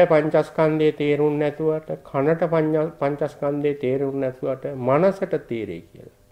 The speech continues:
නෑ, මනසටත් තේරෙන්නේ නෑ. මනෝ ඉන්ද්‍රියට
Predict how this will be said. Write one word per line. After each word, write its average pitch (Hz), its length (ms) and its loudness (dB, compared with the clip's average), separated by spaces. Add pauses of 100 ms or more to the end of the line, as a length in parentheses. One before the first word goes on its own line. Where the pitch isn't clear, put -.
(320)
නෑ, 110 280 -6 (180)
මනසටත් 135 680 -6
තේරෙන්නේ 98 460 -12
නෑ. - 160 -20 (1500)
මනෝ 156 340 6
ඉන්ද්‍රියට 160 480 4